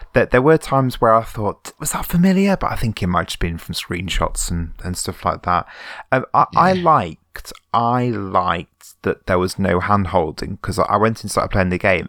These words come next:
Speaker 1: and then got confronted by a sea of menus and options and buttons to click, and I was having to figure out what to do for myself. And initially, I was very unsure about that,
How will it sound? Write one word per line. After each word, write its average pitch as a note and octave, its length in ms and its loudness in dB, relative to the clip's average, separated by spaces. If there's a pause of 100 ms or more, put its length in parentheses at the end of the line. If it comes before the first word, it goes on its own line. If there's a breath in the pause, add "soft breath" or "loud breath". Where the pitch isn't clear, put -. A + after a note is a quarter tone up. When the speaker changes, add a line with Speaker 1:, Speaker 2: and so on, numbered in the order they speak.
(120)
Speaker 1:
and F2+ 240 -2
then F2 220 0
got - 260 -4
confronted F#2 580 -2
by D#3 320 0
a G2+ 100 -8
sea - 560 2
of F#2 140 -2
menus F2 520 0
and F2 180 -4
options - 480 -4
and F2 100 -6
buttons F2+ 320 -4
to - 60 -20
click, - 300 -8 (120)
and F2 340 -2 (460 loud breath)
I G#2 60 0
was F#2+ 60 -2
having G#2 160 2
to - 60 -10
figure F#2+ 240 0
out F2 220 2
what F2+ 160 -4
to - 60 -16
do G2 120 -2
for E2+ 80 -6
myself. F2+ 540 0 (400 loud breath)
And F#2+ 280 0
initially, G2+ 600 0
I - 120 0
was F2+ 200 0 (220)
very F#2 280 2
unsure F2+ 280 0
about E2 240 -2
that, - 240 0